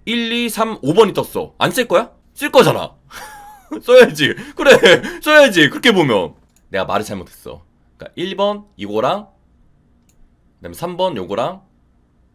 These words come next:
오 번 이렇게 나왔어요. 유효 옵션이 이렇게 나왔고, 이제 나머지 한 개 옵션은 그냥 잡 옵션. 네, 잡 옵션 나왔어요. 이거를 그냥 십 번이라 하고,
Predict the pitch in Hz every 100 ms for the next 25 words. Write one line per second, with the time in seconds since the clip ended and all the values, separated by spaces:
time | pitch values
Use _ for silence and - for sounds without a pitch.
0 | _ _ _ _ _ _ 101 113 139 143
1 | 214 165 98 101 - 85 92 139 90 113
2 | 95 - 80 98 135 135 120 87 87 _
3 | - 180 208 - _ - - 87 101 120
4 | 170 165 170 165 208 226 143 - 113 139
5 | 185 - 95 - 131 127 - 87 69 _
6 | _ _ _ _ _ 85 73 - 113 120
7 | - 90 73 - 76 82 143 _ _ _
8 | _ _ _ _ _ _ _ _ _ _
9 | _ _ _ _ _ _ _ _ _ _
10 | _ _ - _ - - _ _ _ -
11 | - - 127 131 127 123 113 110 107 -
12 | 220 202 156 147 151